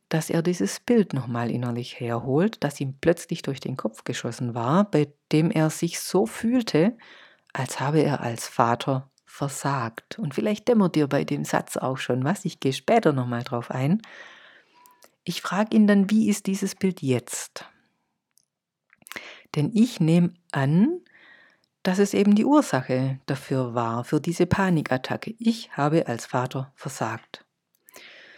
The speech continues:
Wie soll er da erneut Vater werden? Ja, das macht doch Sinn, dass sein ganzes System, sein Körper, seine Psyche sich dagegen wehren, Vater zu werden.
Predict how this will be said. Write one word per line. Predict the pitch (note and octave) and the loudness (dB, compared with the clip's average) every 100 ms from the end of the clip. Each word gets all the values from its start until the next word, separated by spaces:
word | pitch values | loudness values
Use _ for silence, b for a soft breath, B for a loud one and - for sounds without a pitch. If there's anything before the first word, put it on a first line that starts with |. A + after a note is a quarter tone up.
| B B _ C3+ | B B _ -10
Wie | C#3 F3 A3 | 0 2 2
soll | - F#3 | 4 4
er | F#3+ | 2
da | F#3 - B2+ D3+ | 0 0 0 0
erneut | G3+ D#3+ B2 A#2 C3 | -2 -4 -4 -4 -4
Vater | - D4+ - C#3 | 0 0 2 0
werden? | B2 A#2 A#2 B2+ B2 C3+ _ - | 2 -2 -2 -6 -8 -12 _ -14
Ja, | G#3+ F3+ C3+ | -4 -2 -2
das | C#3+ | -6
macht | C#3+ C#3 - | -6 -6 -2
doch | E3 - - _ | -4 -4 -16 _
Sinn, | - - A3+ E3 | -16 4 4 4
dass | C#3 C3+ | 0 -4
sein | B2 B2 | -4 0
ganzes | C#3+ G3+ A#3 A3+ A3 | 4 6 6 2 -4
System, | E3+ - - C#3 D#3+ | -8 -4 0 2 0
sein | - A#2 A2+ | -2 -6 0
Körper, | - E3+ E3 | 6 6 6
seine | E3 A#2+ A#2 | 0 -2 -4
Psyche | A2+ - F#3+ F3+ E3 D#3+ B B B B B _ _ - | -6 0 0 2 0 0 B B B B B _ _ -18
sich | G3+ F3 F3 - | -12 -6 -4 -2
dagegen | D#3 D3 D3 D#3+ | -2 0 0 6
wehren, | G#3 A3 D3 A#2+ A#2+ A#2+ _ - | 8 10 8 2 -2 -6 _ -4
Vater | A#3+ G#3 B2 | 2 2 0
zu | - A#2 | -2 -2
werden. | A2+ A2+ A#2 A#2 | 0 -2 -4 -8